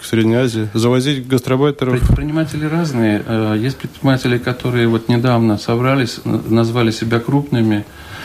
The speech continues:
Speaker 2: и сказали, что им, э, скоро надо будет рабочую силу и что они себя с-, чувствуют здесь комфортно. Мне почему-то показались, они очень связаны с бюджетными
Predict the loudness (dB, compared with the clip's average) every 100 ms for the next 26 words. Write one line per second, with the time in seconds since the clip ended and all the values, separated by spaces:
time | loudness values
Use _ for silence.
0 | -6 -6 -6 2 4 4 0 -2 -8 -2
1 | -2 2 0 2 0 0 2 4 4 2
2 | 0 -2 -2 0 2 2 2 0 0 -2
3 | -2 0 0 -2 0 0 0 0 2 2
4 | 0 0 2 2 0 -2 -2 -6 -6 -2
5 | -2 0 0 2 2 2 0 0 0 0
6 | 0 -4 -4 -4 0 0 2 -2 0 0
7 | 0 -10 -4 -2 2 2 0 0 0 0
8 | -2 0 0 0 2 2 0 -4 -8 -2
9 | 2 2 4 0 2 2 2